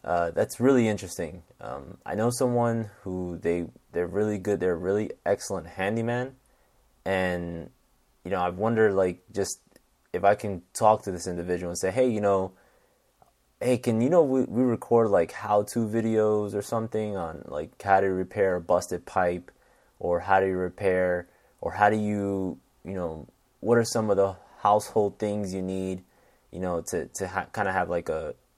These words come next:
to, to be energy efficient or something like that." Like, I don't know. It's just, that one's really interesting because, you know, in, in nowadays we kinda do spend a lot of time, once we do, I, I don't have,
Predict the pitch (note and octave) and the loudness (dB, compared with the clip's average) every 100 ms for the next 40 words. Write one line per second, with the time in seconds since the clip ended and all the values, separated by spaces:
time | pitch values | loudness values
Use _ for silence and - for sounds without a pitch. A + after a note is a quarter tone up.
0 | _ - F2 - E2+ F#2+ G#2+ G#2 F#2+ F#2 | _ -10 -8 -8 -6 -4 0 0 0 -4
1 | F2+ G#2 G2 - F#2 F2+ - C2+ F2 E2+ | -2 0 0 -2 -4 -4 -6 -6 -6 -4
2 | F#2+ F#2 G2+ C#3 E3+ B2+ F2 F2 G#2+ G#2 | -2 0 4 4 4 2 0 -2 -4 -6
3 | - _ _ _ _ _ _ _ _ B2 | -10 _ _ _ _ _ _ _ _ 2
4 | C3+ A#2 A2+ G#2 F#2+ F2+ F2 E2 E2+ E2+ | 4 4 4 2 0 -2 -8 -8 -6 -2
5 | F2+ F2 F#2+ F2 D2+ - _ _ _ _ | -2 -2 -2 -2 -4 -14 _ _ _ _
6 | _ _ _ G#2+ G2+ G2 G2+ G1+ A1 _ | _ _ _ -4 -2 -2 -4 -8 -16 _
7 | - A2 A#2+ A2+ G#2 G2 G#2 D3+ A#2+ G#2 | -2 2 4 4 2 0 -2 0 0 0
8 | A2+ - G#2 F2+ F#2 F2+ E2+ F#2+ F2+ E2 | -2 -2 -2 2 2 2 0 -4 -6 -6
9 | G2 - F#2+ F2+ F#2 E2+ - _ _ - | -8 -6 -8 -6 -6 -6 -12 _ _ -4
10 | D2+ A2 G#2+ G2 F2 | 2 2 2 0 -4